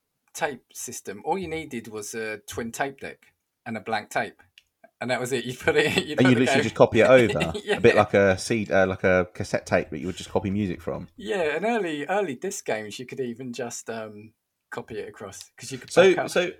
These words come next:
Speaker 2: how did people get, like, the fakes out then? So did you, did, so for instance, I know you said that, like, even Boots and, and Woolworths were selling copies of the legit game. Was it the, like,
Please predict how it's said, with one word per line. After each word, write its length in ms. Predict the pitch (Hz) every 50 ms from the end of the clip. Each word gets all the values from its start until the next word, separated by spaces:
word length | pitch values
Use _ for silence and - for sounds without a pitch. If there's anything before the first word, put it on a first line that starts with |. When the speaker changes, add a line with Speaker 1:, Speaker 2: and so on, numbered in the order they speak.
| - - -
Speaker 2:
how 200 | - - 175 190
did 160 | 190 208 185 -
people 280 | 185 170 156 160 139
get, 220 | 117 131 113 - -
like, 160 | 110 110 -
the 60 | -
fakes 380 | - - 131 117 104 - - -
out 240 | 117 113 107 - -
then? 200 | 76 67 90 90
So 160 | - 104 101
did 260 | 101 - 131 120 -
you, 60 | 127 107
did, 260 | 101 - 131 120 98 - 107 113 107 - - 113 110 113
so 220 | - - 135 123
for 140 | 113 - 127
instance, 340 | 123 120 - - - 104 95
I 60 | 110
know 80 | 107 113
you 140 | 113 110 104
said 200 | - 113 95 -
that, 140 | 101 - -
like, 220 | 95 95 - - - - - -
even 240 | 104 104 98 101
Boots 500 | 87 - 113 107 104 - - - - -
and, 300 | 104 95 92 92 92 87 - - -
and 180 | 98 98 95
Woolworths 420 | 95 104 104 95 92 92 87 87 -
were 60 | 92
selling 260 | - - 101 92 92
copies 280 | - 101 - - 92 -
of 100 | 90 -
the 80 | -
legit 360 | 95 95 98 82 - 107 - -
game. 260 | 92 67 78 85 82 87
Was 140 | 107 101
it 120 | 123 - 107
the, 140 | 117 110 104
like, 140 | 104 95